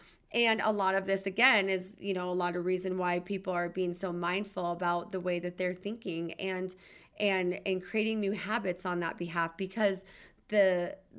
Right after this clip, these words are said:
the, the combustion of both of these either creates, right, a great out-, outcome, or it can, it can be the destruction of ourself as well. And we have the power within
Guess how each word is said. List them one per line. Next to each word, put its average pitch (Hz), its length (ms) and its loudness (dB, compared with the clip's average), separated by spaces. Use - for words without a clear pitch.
the, 180 280 0
the 180 120 -2
combustion 220 720 -2
of 170 160 -6
both 202 280 2
of 185 120 -4
these 165 520 0
either 190 300 2
creates, 185 960 0
right, 180 440 0
a 214 80 2
great 196 400 4
out-, - 340 2
outcome, 185 640 0
or 190 420 4
it 196 160 -4
can, 196 380 -2
it 190 120 -6
can 202 160 -4
be 196 180 -4
the 190 120 -4
destruction 190 880 -6
of 185 160 2
ourself 170 480 -2
as 165 180 -4
well. 180 420 2
And 180 440 -2
we 190 240 0
have 175 500 0
the 190 80 -4
power 170 580 -2
within 185 640 -2